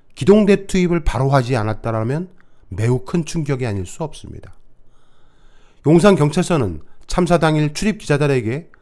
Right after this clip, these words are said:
보시는 바와 같이 열 시 육 분 용산서 형사과에서 열 시 반부터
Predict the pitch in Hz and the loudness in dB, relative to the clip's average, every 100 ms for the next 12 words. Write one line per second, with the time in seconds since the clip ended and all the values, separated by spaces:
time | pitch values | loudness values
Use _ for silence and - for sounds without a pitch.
0 | - 135 117 135 131 123 120 - 131 113 | -4 -2 2 2 2 0 -2 -6 -4 0
1 | 139 147 151 127 165 - 95 76 - - | 0 0 -4 -4 -4 -2 -4 -4 -14 -20
2 | - - - 135 156 180 170 165 156 156 | -20 -14 0 2 4 4 4 2 0 -2
3 | 151 - 139 131 147 160 175 _ - 123 | -2 0 0 0 0 -2 -4 _ -8 0
4 | 135 139 160 117 110 117 - 139 160 | 0 0 0 0 -2 -6 -4 -4 -4